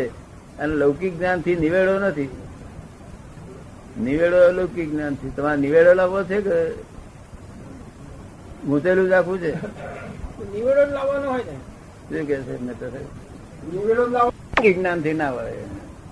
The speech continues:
Speaker 1: અનંત અવતાર લૌકિકમાં, લૌકિકમાં જ પડી રહ્યો છે ને. અલૌકિક ના આવવું પડશે. એક જ ફેરો અલૌકિક જાણ્યા પછી બીજી ફરી વખત જાણવું પડે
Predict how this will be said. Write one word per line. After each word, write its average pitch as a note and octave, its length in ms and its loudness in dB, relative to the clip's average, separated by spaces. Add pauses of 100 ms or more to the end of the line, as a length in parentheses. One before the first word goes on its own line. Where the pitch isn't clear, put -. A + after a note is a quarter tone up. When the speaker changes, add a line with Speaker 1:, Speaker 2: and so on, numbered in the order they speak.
(440)
Speaker 1:
અનંત F#3 340 2
અવતાર F3+ 340 6
લૌકિકમાં, F3 520 2
લૌકિકમાં E3+ 460 0
જ - 60 -8
પડી E3 200 0
રહ્યો D#3 240 2
છે D3+ 120 -10
ને. D3 120 -8 (420)
અલૌકિક E3 420 4
ના D#3+ 100 0
આવવું C#3 340 -2
પડશે. - 240 -12 (2000)
એક F3 140 0
જ G3+ 120 2
ફેરો F#3 180 6
અલૌકિક F3+ 440 8
જાણ્યા F3+ 260 4
પછી F3 200 0
બીજી E3+ 200 0
ફરી D#3+ 200 0
વખત E3 240 -2
જાણવું D#3 300 2
પડે D3+ 220 6